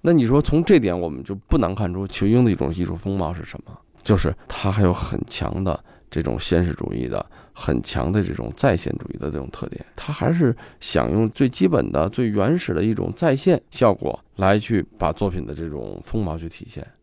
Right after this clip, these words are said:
所以他有这么一个关系在里头。说起仇英，我们就经常碰到这仇英的这个代笔啊、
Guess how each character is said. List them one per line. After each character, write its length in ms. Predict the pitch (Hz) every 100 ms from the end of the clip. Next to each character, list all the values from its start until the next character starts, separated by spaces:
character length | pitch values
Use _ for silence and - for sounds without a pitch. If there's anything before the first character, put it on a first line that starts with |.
| _
所 120 | -
以 140 | 143 147
他 120 | 151
有 140 | 147
这 140 | 104 147
么 80 | 160
一 20 |
个 100 | 151
关 320 | 143 180 180
系 220 | 147 - _ -
在 120 | 92
里 120 | 95
头。 200 | - - - _ -
说 200 | - 156
起 140 | 120
仇 160 | 95 110
英， 180 | 139 135 - - _
我 260 | 110 101 87
们 120 | 110
就 140 | 127
经 160 | 123 147
常 160 | 131
碰 240 | 139 143 110
到 100 | 85
这 160 | 82 80
仇 300 | - 123 151
英 200 | 185 170
的 80 |
这 160 | 113 87
个 160 | 80 82
代 280 | 127 110
笔 280 | 78 - 57
啊、 220 | 58 69